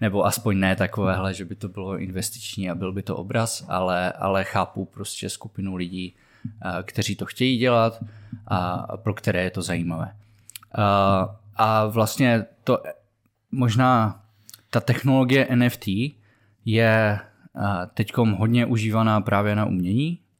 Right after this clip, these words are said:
na nějaké obrazy, na něco, co prostě je to takzvané proof of ownership, že vlastně máte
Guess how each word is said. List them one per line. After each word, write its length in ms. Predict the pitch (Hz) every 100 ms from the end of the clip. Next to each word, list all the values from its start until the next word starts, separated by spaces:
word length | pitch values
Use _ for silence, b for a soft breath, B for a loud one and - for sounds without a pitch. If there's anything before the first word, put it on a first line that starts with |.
| b b -
na 60 | 101
nějaké 320 | 98 90 104
obrazy, 480 | 104 101 101 101 104
na 140 | 98
něco, 300 | 92 92 -
co 160 | - -
prostě 580 | - - - 98 90 101 b b b b _ _ _ _ _ _ - - - -
je 100 | 113
to 100 | 107
takzvané 480 | 110 101 104 107 104
proof 280 | - 135 120
of 140 | 110
ownership, 560 | 107 104 95 - 90 - -
že 180 | 127 104
vlastně 380 | 98 90 110 98
máte 600 | 92 92 92 101 92 -